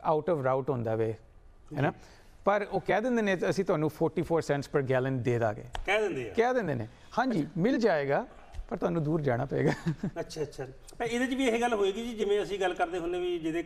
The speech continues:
Speaker 2: ਘੱਟ ਟਰੱਕ ਆ, ਉਹਨਾਂ ਨੂੰ ਥੋੜ੍ਹਾ ਜਿਹਾ ਘੱਟ ਡਿਸਕਾਊਂਟ ਮਿਲੇਗਾ, ਜਿਹਦੇ ਵੱਧ ਟਰੱਕ ਨੇ ਵੱਧ ਮਿਲੇਗਾ।
Speaker 1: ਜੀ।
Speaker 2: ਪਰ ਫਿਰ ਵੀ ਅਸੀਂ ਇਹ ਗ-, ਮੰਨ ਕੇ ਚੱਲੀਏ, ਆਪਾਂ ਇਹ ਨਹੀਂ, ਇਹ ਵਾਅਦਾ ਨਹੀਂ ਕਰਦੇ ਵੀ ਇੰਨੇ ਤੱਕ ਹੋਊਗਾ। Maximum to maximum discount ਕਿਸੇ ਕੰਪਨੀ ਨੂੰ ਜਾਂ ਕਿਸੇ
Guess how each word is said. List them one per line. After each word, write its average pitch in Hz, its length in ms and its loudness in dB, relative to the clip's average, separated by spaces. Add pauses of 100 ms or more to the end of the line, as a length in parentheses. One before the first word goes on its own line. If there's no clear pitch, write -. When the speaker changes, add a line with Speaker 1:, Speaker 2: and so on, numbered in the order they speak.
(100)
Speaker 2:
ਘੱਟ - 240 -6
ਟਰੱਕ 147 280 -2
ਆ, - 20 -2
ਉਹਨਾਂ 156 160 -2
ਨੂੰ 160 120 -4
ਥੋੜ੍ਹਾ 147 240 -6
ਜਿਹਾ 147 200 -2
ਘੱਟ - 160 -4
ਡਿਸਕਾਊਂਟ 143 300 -6
ਮਿਲੇਗਾ, 143 280 -4
ਜਿਹਦੇ 143 220 -6
ਵੱਧ 135 160 -2
ਟਰੱਕ 143 260 -8
ਨੇ 135 80 -8
ਵੱਧ 139 140 -8
ਮਿਲੇਗਾ। 135 360 -6 (200)
Speaker 1:
ਜੀ। 120 220 -2 (160)
Speaker 2:
ਪਰ 185 100 0
ਫਿਰ 208 260 0
ਵੀ 233 160 0
ਅਸੀਂ 214 160 -2
ਇਹ 220 180 2
ਗ-, 180 80 -4
ਮੰਨ 170 300 2
ਕੇ 202 120 0
ਚੱਲੀਏ, 143 420 -4 (320)
ਆਪਾਂ 160 240 0
ਇਹ 339 220 -2
ਨਹੀਂ, 359 460 -4
ਇਹ 147 240 -6
ਵਾਅਦਾ 139 380 0
ਨਹੀਂ 190 120 -4
ਕਰਦੇ 160 240 0
ਵੀ 160 100 -2
ਇੰਨੇ 151 120 -2
ਤੱਕ 143 200 -6
ਹੋਊਗਾ। 135 400 -4 (520)
Maximum 220 600 -2
to 214 220 -2
maximum 196 720 -2
discount 165 680 0
ਕਿਸੇ 180 240 -4
ਕੰਪਨੀ 165 420 -2
ਨੂੰ 160 240 0
ਜਾਂ 156 120 -2
ਕਿਸੇ 156 640 -4